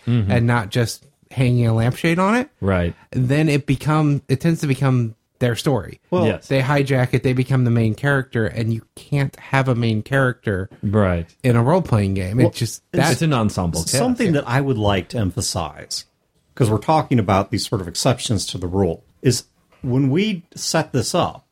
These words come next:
Speaker 3: Wendell mentioned this, I love the phrase he used 'cause it's one that we've used ourselves. It's the social contract. The issue here is not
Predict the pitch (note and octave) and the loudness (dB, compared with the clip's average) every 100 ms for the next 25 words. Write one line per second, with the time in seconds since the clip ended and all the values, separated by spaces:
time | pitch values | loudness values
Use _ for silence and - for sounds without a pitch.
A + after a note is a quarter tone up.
0 | _ - C#3+ F#3 D#3+ C3 B2+ A#2 A2+ - | _ -2 0 2 2 2 0 0 0 0
1 | G2+ A2+ A2 G#2 A2+ G2+ - G2+ F#2+ - | 0 2 0 0 2 0 2 0 0 -2
2 | F#2+ F#2+ - - _ G#2+ G#2+ G2+ F#2 F#2 | -4 -4 -6 -10 _ -6 -2 0 0 -4
3 | - _ - G2 G#2+ F#2 F#2+ F2+ F2 E2+ | -8 _ -10 -2 0 2 0 0 -2 -2
4 | - C3+ D#2 - - _ _ _ _ _ | 0 0 0 -6 -14 _ _ _ _ _
5 | B2+ - C3+ G3 G3+ D3+ A#2 D3 C#3+ C3 | -2 0 -2 0 0 0 -2 0 0 0
6 | F2 - _ _ _ A2+ D3+ A#3+ - B3 | -4 -10 _ _ _ -2 0 0 0 -2
7 | D3+ B2+ C3 B2+ A#2 C3+ D3 D3+ | 0 0 2 0 0 2 2 -2